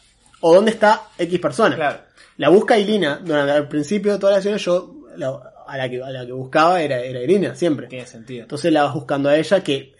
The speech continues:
Speaker 1: da, suele estar con la party.
Speaker 2: Claro. Eh, por cierto, menciono, porque digamos, lo dijimos así un poco por arriba, lo menciono, eh,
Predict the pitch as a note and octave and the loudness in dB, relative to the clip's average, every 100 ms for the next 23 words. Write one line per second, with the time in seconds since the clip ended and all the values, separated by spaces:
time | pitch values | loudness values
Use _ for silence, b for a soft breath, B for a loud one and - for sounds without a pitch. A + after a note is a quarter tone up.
0 | - C#3 C3+ D3 - - E3 E3 D3 C#3 | -18 -8 -6 -6 -6 -2 0 0 -2 -2
1 | C3+ C3+ C3 A#2 - A#2 - b b b | -2 -2 -4 -12 -16 -20 -20 b b b
2 | b _ D#3+ D3 C#3 B2+ C3 D3 F3 F#3+ | b _ -12 -10 -10 -10 -12 -10 -8 -8
3 | F#3+ D#3 D#3+ E3+ E3 C3+ B2 A#2+ A#2+ A#2 | -8 -8 -6 -6 -6 -8 -8 -10 -10 -12
4 | A#2 C#3+ C#3 C#3 C#3 C#3+ C#3+ C#3 D#3+ D#3 | -10 -10 -10 -12 -12 -8 -6 -6 -4 -2
5 | D#3 F3 - _ _ _ C#3 B2+ A#2+ A#2+ | -2 -2 -8 _ _ _ -12 -8 -8 -10
6 | A2+ C3+ C#3 C3+ B2+ B2 - B2 A2 G#2+ | -14 -10 -8 -8 -10 -12 -14 -14 -14 -16
7 | A#2+ | -20